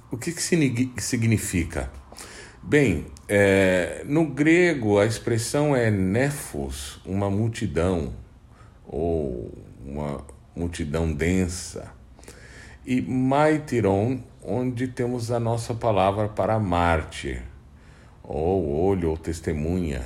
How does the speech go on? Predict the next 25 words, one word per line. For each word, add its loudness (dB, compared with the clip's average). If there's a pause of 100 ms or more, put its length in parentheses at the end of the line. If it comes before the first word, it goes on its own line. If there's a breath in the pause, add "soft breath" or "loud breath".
(240)
de -14
ouvido. -8
Então, 0
uma -2
multidão -2
de -4
mártires. -6 (920 loud breath)
Esta -2
multidão, 2
então, 0
é 2
formada 0
somente 0
por -4
martirizados -2
por -10
sua -8
fé? 0 (1040 loud breath)
Na 2
realidade, 4
não. 4 (240)
Não 2
no 2
sentido -2
tradicional. 2